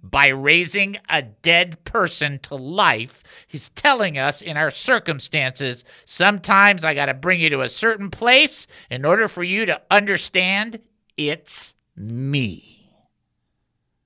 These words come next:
And that's the answer. And you think, "No, no,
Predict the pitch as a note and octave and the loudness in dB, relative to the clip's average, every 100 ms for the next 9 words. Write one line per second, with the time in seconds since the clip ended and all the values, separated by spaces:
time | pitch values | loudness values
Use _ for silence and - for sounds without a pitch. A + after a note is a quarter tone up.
0 | _ _ _ _ _ _ _ _ _ _ | _ _ _ _ _ _ _ _ _ _
1 | _ - B2 A2+ A2+ A2+ - - B2+ B2 | _ -10 -8 -2 0 0 -2 -6 -6 -6
2 | G#2+ - D#2 - _ _ _ _ _ - | -6 -10 -16 -20 _ _ _ _ _ -16
3 | B2+ B2 E3 E3+ - E4 D#4+ C#4+ B3 G#3 | -14 -12 -14 -16 -12 -6 -2 -2 -2 -4
4 | A#3+ A3 E3+ | -2 -2 -4